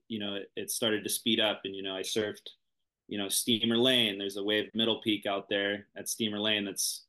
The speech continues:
you know, one of the iconic big waves in Santa Cruz. And then from there, there's a few waves up the coast. And, um,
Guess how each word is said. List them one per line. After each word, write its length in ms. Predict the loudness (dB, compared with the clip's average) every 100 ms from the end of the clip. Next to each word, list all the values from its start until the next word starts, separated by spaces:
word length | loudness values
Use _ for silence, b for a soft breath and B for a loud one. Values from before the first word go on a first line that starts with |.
| -8
you 80 |
know, 100 | -6
one 160 | -4 -4
of 180 | -4 -2
the 220 | -2 -4 _ b b b _ -6
iconic 440 | -4 0 2 2 2
big 160 | 0 2
waves 260 | 2 0
in 100 | -4
Santa 320 | -4 -2 -2 -2
Cruz. 460 | -2 0 0 -2
And 140 | -6 -6
then 120 | -6
from 140 | -2
there, 220 | 2 2
there's 160 | 2 0
a 40 |
few 280 | -2 0 2
waves 280 | 4 2 2
up 140 | -4
the 60 | -6
coast. 500 | -2 2 2 0 -4
And, 320 | -8 -8 -8 -12 -10
um, 400 | -8 -6 -8